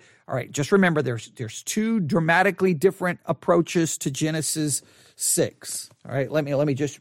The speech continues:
show you here, all right? We go to Genesis six.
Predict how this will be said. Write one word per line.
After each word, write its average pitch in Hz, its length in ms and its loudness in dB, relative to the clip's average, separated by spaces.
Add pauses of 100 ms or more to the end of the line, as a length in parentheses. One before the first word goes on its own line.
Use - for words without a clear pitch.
(160)
show 139 300 -2
you 113 160 -4
here, - 280 -10
all 120 60 -8
right? 131 240 -4 (760)
We 147 100 -6
go 180 120 0
to 175 80 -4
Genesis 185 480 -2
six. 135 360 -4